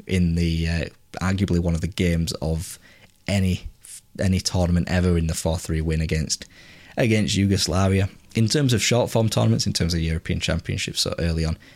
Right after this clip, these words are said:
nineteen seventy-six gets overlooked as well. Every game went to extra time, every game had tons of goals in it.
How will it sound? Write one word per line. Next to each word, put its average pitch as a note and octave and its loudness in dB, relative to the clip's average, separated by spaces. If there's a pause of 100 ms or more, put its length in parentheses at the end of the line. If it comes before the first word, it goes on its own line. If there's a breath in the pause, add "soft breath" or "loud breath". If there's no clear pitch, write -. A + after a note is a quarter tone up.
nineteen G2+ 2
seventy-six F#2 0
gets - -2
overlooked F2+ 0
as E2+ -2
well. D#2+ 0
Every G#2 2
game F#2 2
went F#2 0
to - -4
extra - -6
time, F2 0
every E2+ 0
game D#2+ -2
had - -8
tons G#2 2
of F2+ -4
goals E2+ 0
in E2 2
it. - -4